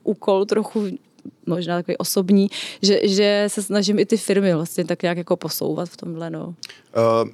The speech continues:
Speaker 2: no a zároveň dneska asi řada lidí, firem tlačí i na cenu. To není asi váš, jako, teda případ, jak jsem říkal, to je šest, sedm, osm tisíc, když je to nějaká z-, jako super kolekce, třeba s musou. Eh,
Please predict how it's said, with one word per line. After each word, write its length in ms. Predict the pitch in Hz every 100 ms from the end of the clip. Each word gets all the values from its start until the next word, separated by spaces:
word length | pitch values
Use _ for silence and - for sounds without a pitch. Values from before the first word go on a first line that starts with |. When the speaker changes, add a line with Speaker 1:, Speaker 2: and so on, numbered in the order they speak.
| _ _
Speaker 2:
no 220 | 117 156 123
a 60 |
zároveň 600 | 113 117 147 156 139 107 90 - 107
dneska 460 | 107 - 123 120 - _ - 98
asi 280 | 95 120 101 - - -
řada 260 | 98 92 104
lidí, 560 | 104 92 104 104 107
firem 400 | 110 - 101 107
tlačí 380 | 110 101 - -
i 320 | 107 120 120
na 240 | 117 101 80 _
cenu. 840 | - - 101 98 95 95 104 120 139
To 100 | 151
není 200 | 175 196
asi 180 | - 101
váš, 220 | 90 -
jako, 180 | 87 92 _ _
teda 160 | 95
případ, 280 | 95 - 95
jak 100 | 98
jsem 140 | - 120
říkal, 240 | 131 117
to 100 | -
je 60 | 92
šest, 240 | 117 113
sedm, 560 | - 117 117 117 120 120 - _ _
osm 240 | - 135
tisíc, 280 | 113 104 123
když 120 | 117
je 60 | 107
to 60 | 110
nějaká 440 | 104 101 110 110
z-, 220 | 107 - _ _ 107
jako 160 | 107
super 260 | 107 - 107
kolekce, 440 | 104 98 - - 104 135
třeba 300 | - 95 95
s 100 | -
musou. 480 | 104 - 113 117 131 - - - _ -
Eh, 500 | 113 110 110 113 110